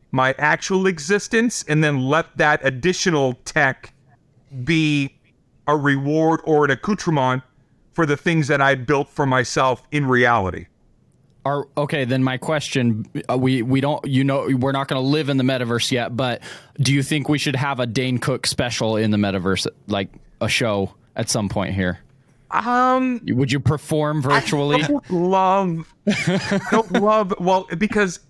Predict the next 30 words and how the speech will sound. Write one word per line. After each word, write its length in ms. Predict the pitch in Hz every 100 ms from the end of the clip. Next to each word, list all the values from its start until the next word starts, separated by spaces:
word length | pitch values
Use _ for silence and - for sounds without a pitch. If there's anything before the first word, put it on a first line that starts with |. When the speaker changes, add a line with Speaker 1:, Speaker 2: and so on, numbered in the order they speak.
| -
Speaker 1:
comedy 420 | - 196 208 208 165
is 100 | -
so 380 | - 165 165
with 300 | 160 151 151
a 120 | 139 143
crowd. 320 | 147 139 123
Speaker 2:
It 60 |
is, 600 | 120 120 117 117 113 110
you're 180 | 107 110
right. 280 | 107 95 95 -
Speaker 1:
You 80 |
know, 140 | 143 135
nothing 320 | 156 175 - -
Speaker 2:
Yeah. 60 | 175
Speaker 1:
has, 240 | 165 - - _
nothing 440 | 156 180 208 196 165
feels 320 | 185 185 143
like 160 | 131 110
it. 100 | -
I've 160 | 123 135
done 160 | 165 160
everything 840 | 165 180 170 - 180 170 165 156
from 240 | - 143
movies, 340 | 147 160 160 -
T 160 | 180
V, 380 | 156 160 160 160
you 60 | 147
know, 300 | 135 131 127
I've 180 | 131 127
done, 220 | 127